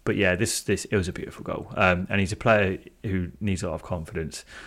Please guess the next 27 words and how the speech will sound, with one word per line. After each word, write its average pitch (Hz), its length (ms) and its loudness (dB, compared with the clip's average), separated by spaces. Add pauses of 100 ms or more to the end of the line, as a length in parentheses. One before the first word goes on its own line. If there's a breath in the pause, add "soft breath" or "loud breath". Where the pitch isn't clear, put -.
(180 loud breath)
um, 87 280 0
'cause - 160 -8
he's - 100 -4
so 135 120 -2
likeable 95 340 -2
as 87 100 -6
well. 87 120 -4
He's, 85 200 -8
he 117 80 -4
plays 98 260 -2
with 85 80 -6
a 82 40 -8
smile 87 260 -4
on 85 80 -6
his 85 140 -10
face, 82 300 -6
and 87 180 -6
he, - 80 -8
and 90 120 -4
he 87 80 -4
fully 92 220 -2
deserved 85 400 -6
that, 87 160 -4
because 95 360 -6 (1300 loud breath)
under 123 160 4
Steve 101 260 -2
Bruce, - 440 0